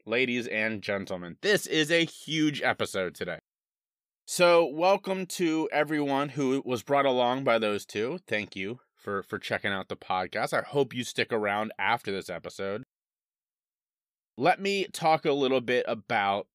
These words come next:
this episode before we get into it. So, the podcast is a fun thing that I do.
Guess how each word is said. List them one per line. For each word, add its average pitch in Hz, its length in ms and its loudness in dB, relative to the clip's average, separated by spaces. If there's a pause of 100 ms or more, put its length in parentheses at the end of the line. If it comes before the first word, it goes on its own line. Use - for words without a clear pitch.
(260)
this 110 240 -4
episode - 520 -8 (180)
before 104 300 -6
we 92 120 -4
get 95 160 -4
into 82 220 -10
it. - 100 -16 (1400)
So, 131 600 4 (920)
the 170 680 -4 (720)
podcast 185 840 0 (120)
is 127 440 0
a 127 120 0
fun 151 460 0
thing 135 200 2
that 123 100 -2
I 123 100 4
do. 107 360 -2